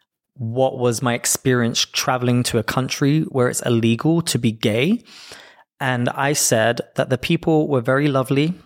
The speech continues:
and very welcoming, but always when I travel, no matter where I go, when in Rome, do as the Romans do, be respectful,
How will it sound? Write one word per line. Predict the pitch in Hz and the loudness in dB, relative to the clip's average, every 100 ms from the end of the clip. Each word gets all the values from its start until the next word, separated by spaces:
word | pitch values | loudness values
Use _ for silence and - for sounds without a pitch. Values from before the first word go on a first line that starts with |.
| - | -6
and | - 123 | 0 2
very | 120 135 | 2 2
welcoming, | 127 127 127 143 143 180 208 - - - _ - | 0 -2 -2 0 2 2 0 -6 -20 -20 _ -2
but | 123 - | -2 0
always | 156 143 143 135 123 | 0 2 4 2 2
when | 131 | 2
I | 117 | 0
travel, | 117 120 110 123 151 - | 0 -2 0 0 0 -4
no | 131 131 | -2 0
matter | 123 120 123 135 139 | 2 0 0 0 0
where | 131 123 | 2 2
I | 120 | 0
go, | 107 110 127 190 - _ _ _ _ _ - | 2 2 2 -2 -6 _ _ _ _ _ -6
when | 123 139 | -2 2
in | 147 139 | 2 2
Rome, | 127 120 120 123 127 - _ _ - | 2 2 2 2 -2 -4 _ _ 0
do | 117 | 2
as | 113 | 2
the | 113 | 2
Romans | 110 107 107 107 | 2 2 2 2
do, | - 110 110 107 - _ _ _ _ _ _ _ _ | 0 2 2 0 -4 _ _ _ _ _ _ _ _
be | - 131 | -2 0
respectful, | 139 - 123 - 123 113 113 117 | 0 -2 -4 -2 0 0 0 -6